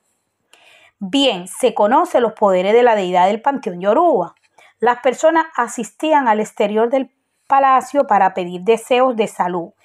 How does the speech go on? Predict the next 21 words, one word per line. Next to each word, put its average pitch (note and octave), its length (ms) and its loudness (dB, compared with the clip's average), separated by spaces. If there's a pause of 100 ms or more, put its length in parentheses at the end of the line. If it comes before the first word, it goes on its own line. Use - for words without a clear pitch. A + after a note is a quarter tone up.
(320)
y C4 180 -6
también B3+ 360 0
los C#4 120 2
más A3 240 -2
necesitados C4 720 -2
veían G3+ 320 0
la A#3+ 80 2
oportunidad C4 720 0
para G3 220 2
poder F3 260 -8
cambiar F#3 340 -4
sus A3 240 -6
vidas. B3 400 -2 (580)
Al C4+ 240 0
llegar D4+ 420 0
Obbi, A3 500 0 (140)
que A3+ 160 0
siempre A3 680 -4 (140)
llegaba G3+ 680 0
impecablemente A#3+ 1080 -2
limpio, A#3+ 560 -4